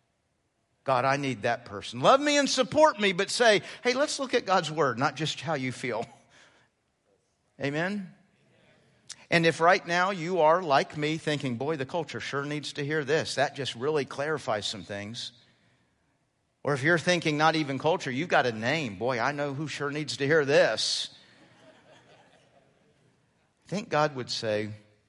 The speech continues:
"Eh, let's just deal with how you're lying to yourself right now. Turn on the light."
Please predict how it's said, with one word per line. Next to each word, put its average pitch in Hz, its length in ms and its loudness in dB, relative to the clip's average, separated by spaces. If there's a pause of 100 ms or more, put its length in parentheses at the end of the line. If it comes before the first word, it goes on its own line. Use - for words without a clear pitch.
(1080)
"Eh, 311 60 -6 (2250)
let's - 200 -2
just 220 240 -6
deal 160 180 -6
with 127 160 -8
how 120 160 -4
you're 107 220 -6
lying 98 320 -10
to 95 120 -16
yourself 80 560 -12
right 73 200 -14
now. 69 280 -20 (3750)
Turn 160 200 -10
on 196 200 -6
the 127 80 -6
light." 127 600 -10